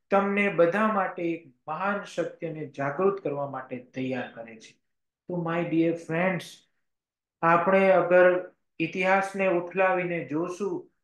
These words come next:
તો જે કંઈ પણ મહાન માણસો આ, આ જગતમાં થઈ ગયા છે એ મહાન માણસો બનવા માટે એમની માતાઓને, એમની નાનીઓને કેટલું બધું દુઃખ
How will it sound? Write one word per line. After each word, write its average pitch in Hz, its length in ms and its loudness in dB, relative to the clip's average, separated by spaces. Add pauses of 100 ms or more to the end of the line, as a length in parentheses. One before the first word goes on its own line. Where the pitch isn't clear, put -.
(640)
તો 196 120 6
જે 175 260 2
કંઈ 240 240 2
પણ 226 240 0
મહાન 185 420 -2
માણસો 175 600 -6 (260)
આ, 147 60 -4 (380)
આ 147 220 -4
જગતમાં 156 600 0
થઈ 160 200 -2
ગયા 139 180 0
છે - 280 -12 (400)
એ 139 180 -4
મહાન 147 420 -4
માણસો 139 540 -10 (560)
બનવા 151 440 0
માટે 135 500 -6 (460)
એમની 143 380 -4
માતાઓને, 139 840 -2 (180)
એમની 156 320 -4
નાનીઓને 160 800 0 (520)
કેટલું 156 420 -2
બધું 147 360 -2
દુઃખ 156 260 -8